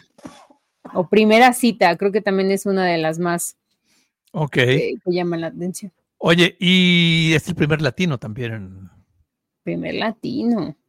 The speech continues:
Speaker 2: Muy bien por Karim León, la verdad, qué bueno.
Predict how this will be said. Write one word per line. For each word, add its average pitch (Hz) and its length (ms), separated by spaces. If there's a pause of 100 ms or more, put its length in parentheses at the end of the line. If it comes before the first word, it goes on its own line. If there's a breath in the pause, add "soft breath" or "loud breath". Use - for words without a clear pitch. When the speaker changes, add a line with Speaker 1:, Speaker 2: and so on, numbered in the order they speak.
(680)
Speaker 2:
Muy 151 200
bien 135 220
por 131 180
Karim 127 260
León, 113 380
la 110 100
verdad, 110 340
qué 131 80
bueno. 107 440